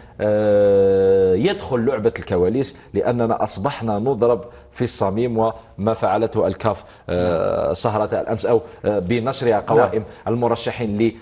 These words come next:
Speaker 1: لجوائز الأحسن في الموسم
Speaker 2: أمين.
Speaker 1: خير دليل. وأمر آخر محمد، على الاتحادية الجزائرية أن تسارع إلى حماية المت-
Speaker 2: نعم، أنا قلت وأعيد وأكرر بأن، آه، لوبيات الشر في الاتحاد الإفريقي لكرة القدم وصلت إلى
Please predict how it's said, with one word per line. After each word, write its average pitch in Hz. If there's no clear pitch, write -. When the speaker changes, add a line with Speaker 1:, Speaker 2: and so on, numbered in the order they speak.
Speaker 1:
لجوائز 110
الأحسن 113
في 113
الموسم 147
Speaker 2:
أمين. 135
Speaker 1:
خير 131
دليل. 131
وأمر 143
آخر 143
محمد، 117
على 90
الاتحادية 107
الجزائرية 107
أن 101
تسارع 135
إلى 143
حماية 139
المت- 127
Speaker 2:
نعم، 120
أنا 131
قلت 147
وأعيد 120
وأكرر 117
بأن، 110
آه، 95
لوبيات 127
الشر -
في 101
الاتحاد 101
الإفريقي 104
لكرة 98
القدم 117
وصلت 123
إلى 110